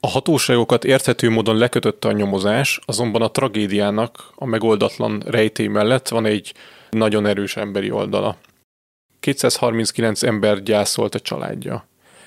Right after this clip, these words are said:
Elképzelni is szörnyű, hogy valaki a szerettét várja a reptéren, és a lehető legrosszabb hír érkezik róla.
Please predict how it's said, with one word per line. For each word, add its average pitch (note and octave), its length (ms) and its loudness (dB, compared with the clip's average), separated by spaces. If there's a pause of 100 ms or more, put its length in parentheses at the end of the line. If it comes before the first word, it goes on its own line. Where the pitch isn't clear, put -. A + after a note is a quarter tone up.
(240)
Elképzelni A2+ 540 2
is G#2+ 100 2
szörnyű, A2+ 400 2
hogy A#2+ 200 2
valaki A2 680 0
a C3 60 -8
szerettét A2+ 560 0
várja G#2+ 320 2
a - 20 2
reptéren, A#2+ 720 -2
és G#2+ 200 -4
a G#2+ 360 0
lehető A2 720 -2
legrosszabb A2 720 -2
hír G#2+ 300 -4 (100)
érkezik - 600 -10
róla. - 420 -8